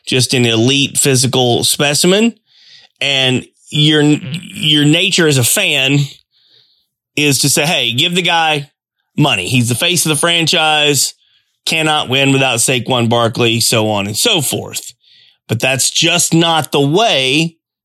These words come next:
the N F L operates with running backs. And I am a big believer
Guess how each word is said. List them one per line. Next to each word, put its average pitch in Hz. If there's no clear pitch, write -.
the 156
N 156
F 147
L 147
operates 131
with 156
running 190
backs. 101
And 135
I 151
am 160
a 170
big 151
believer 165